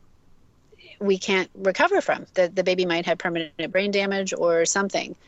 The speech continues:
And if she says, "Yes, I understand," then we document it from both sides,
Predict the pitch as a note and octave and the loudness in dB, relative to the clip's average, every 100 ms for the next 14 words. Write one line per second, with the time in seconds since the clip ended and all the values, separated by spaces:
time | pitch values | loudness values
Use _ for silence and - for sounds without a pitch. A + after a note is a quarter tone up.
0 | _ F#3 F#3 - G#3 - F#3+ F#3 F#3 F#3 | _ 0 2 2 2 4 4 6 4 4
1 | F#3 F3 F3 - - C#4+ F3 E3+ - _ | 2 2 2 0 0 0 0 -2 -8 _
2 | - - - - F#3 F#3 F3+ F3+ F#3 F3 | -20 -20 -20 -4 4 6 6 4 2 -2
3 | - - - G3+ G3 G#3 D4 - F#3 - | -10 -20 -8 2 4 4 2 -2 -6 -6
4 | - C#3+ - _ _ G#3 G3+ G#3+ B3+ B3+ | -10 -12 -14 _ _ -4 2 2 2 0
5 | C4 C#4+ F#3 - | 0 -2 -4 -8